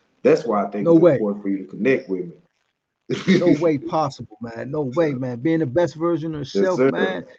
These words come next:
Speaker 2: that is just self-explanatory, man. We don't even have to
Speaker 1: That's
Speaker 2: go
Speaker 1: it.
Speaker 2: into no conversation about that. That's just what it is.
Speaker 1: To me,
Speaker 2: Most definitely.
Speaker 1: Mister Isaac, it's important because it's like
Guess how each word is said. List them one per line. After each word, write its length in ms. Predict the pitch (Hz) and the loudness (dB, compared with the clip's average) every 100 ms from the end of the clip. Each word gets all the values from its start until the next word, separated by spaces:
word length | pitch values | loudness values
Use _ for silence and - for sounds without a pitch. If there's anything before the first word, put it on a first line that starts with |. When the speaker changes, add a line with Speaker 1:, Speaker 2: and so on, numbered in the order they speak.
| - | -4
Speaker 2:
that 160 | 170 185 | -2 0
is 120 | 131 | -2
just 360 | - 139 - - | -6 -10 -8 -2
self-explanatory, 1160 | 190 175 127 131 - - 185 175 139 - 120 110 | 0 0 -4 -10 -10 -4 0 0 -4 -8 -10 -8
man. 200 | 123 127 | -8 -4
We 100 | 208 | -2
don't 160 | 165 | -2
even 100 | 143 | -4
have 180 | 143 135 | -4 -4
to 60 | 117 | -4
Speaker 1:
That's 140 | 143 | -2
Speaker 2:
go 100 | 151 | 0
Speaker 1:
it. 120 | 151 151 | 0 0
Speaker 2:
into 80 | |
no 140 | 143 127 | -4 -6
conversation 720 | - 175 135 - 185 165 123 | -4 -4 -6 -4 -2 -2 -4
about 300 | 117 120 113 | -8 -8 -6
that. 240 | 160 143 - _ _ _ | -6 -6 -10 _ _ _
That's 240 | 151 180 - | 0 0 -2
just 300 | - 131 - | -10 -10 -8
what 180 | 127 120 | -6 -4
it 80 | 131 | -4
is. 220 | 127 113 | -4 0
Speaker 1:
To 60 | 170 | 4
me, 480 | 196 208 196 135 | 6 6 4 2
Speaker 2:
Most 220 | 151 135 135 | 0 0 2
definitely. 400 | 175 143 139 _ _ _ - | 2 2 -12 _ _ _ -2
Speaker 1:
Mister 280 | 151 156 165 | -2 0 0
Isaac, 320 | 160 160 156 | 2 2 0
it's 220 | 160 165 | -4 -4
important 540 | 156 - - 180 170 151 | -4 -8 -6 0 0 -2
because 420 | 139 - 147 135 | -8 -4 -4 -4
it's 140 | 135 | -8
like 400 | 139 135 120 101 | -8 -6 -6 -10